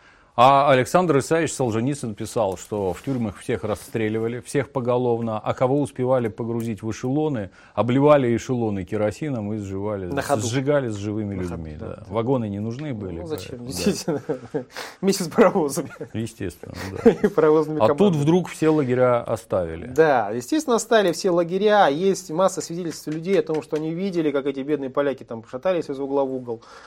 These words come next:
Speaker 2: Вот. Немцы им сказали: "Ребята, работайте, будете хорошо вести, домой отпустим". Вот. Именно поэтому объясняется, что, э, ведь смотрите, вот какая деталь-то.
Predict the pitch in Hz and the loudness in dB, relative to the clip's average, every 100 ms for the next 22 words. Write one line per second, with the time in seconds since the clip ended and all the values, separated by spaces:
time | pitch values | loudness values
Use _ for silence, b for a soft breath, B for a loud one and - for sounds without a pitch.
0 | B 143 139 131 233 262 214 - 190 202 | B 0 0 4 2 2 -2 0 0 2
1 | 160 190 165 135 151 226 262 147 - 123 | 0 2 2 2 2 2 0 -2 -4 -10
2 | 147 - 170 180 185 185 190 165 185 175 | -6 -6 -6 -8 -8 -6 2 2 2 -2
3 | 180 151 127 123 104 b b b 156 147 | -4 -10 -10 -16 -20 b b b 2 2
4 | 120 214 240 240 247 240 208 208 214 247 | 4 4 6 8 8 6 2 0 0 2
5 | 226 185 131 - 151 B B B 156 147 | 4 2 -2 2 2 B B B 2 4
6 | 160 175 165 240 262 135 131 175 202 151 | 2 0 4 6 6 0 -2 2 4 2
7 | 185 185 143 - | 2 2 2 -2